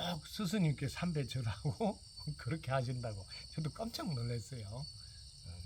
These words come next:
그래서 그 기분을 잘 하시는 분은 공부가 저절로 잘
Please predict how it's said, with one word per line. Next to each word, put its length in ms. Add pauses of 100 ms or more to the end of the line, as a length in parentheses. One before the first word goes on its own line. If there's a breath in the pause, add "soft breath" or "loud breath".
그래서 300 (1040 loud breath)
그 140 (140)
기분을 640
잘 320
하시는 540
분은 400 (1080)
공부가 360
저절로 460
잘 340